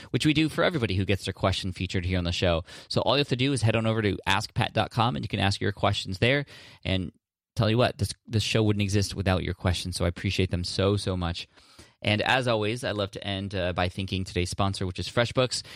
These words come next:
If you wanna check 'em out for thirty days for free, head on over to freshbooks dot com slash ask pat and make sure you enter Ask Pat in the How Did You Hear About Us section. And then finally, as always,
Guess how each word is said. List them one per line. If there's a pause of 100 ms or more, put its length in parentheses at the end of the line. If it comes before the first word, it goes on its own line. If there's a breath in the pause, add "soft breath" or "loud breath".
(140)
If
you
wanna
check
'em
out
for
thirty
days
for
free, (380 soft breath)
head
on
over
to
freshbooks
dot
com
slash
ask
pat
and
make
sure
you
enter
Ask
Pat
in
the
How
Did
You
Hear
About
Us
section.
And (380 loud breath)
then
finally, (800 soft breath)
as
always,